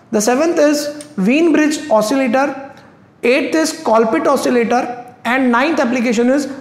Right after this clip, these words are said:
Hartley oscillator. So by one by one, we are going to see different, different application of this op-amp application trainer.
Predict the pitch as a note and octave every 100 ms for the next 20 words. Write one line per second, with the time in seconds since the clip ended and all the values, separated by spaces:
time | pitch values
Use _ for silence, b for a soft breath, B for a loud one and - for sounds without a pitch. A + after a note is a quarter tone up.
0 | - A3 A3+ C#4 D#4 A3+ G3+ G#3 E3+ F3
1 | F3 B B - D#4 D4 D4+ C#4+ E4+ F4
2 | E4+ C#4+ D#4+ F#4 G#3+ C4 D4+ C4 D4 D4
3 | D4+ C#4 D4+ A#3 B3+ C#4 B3+ A3+ B3 B3
4 | - A#3 A#3 A3 D4+ F#4 B B - A#3
5 | A3 C#4 - - A3 C4 C#4+ C#4 G3 A3+
6 | A3 A3 B3 B3 G#3 E3+ E3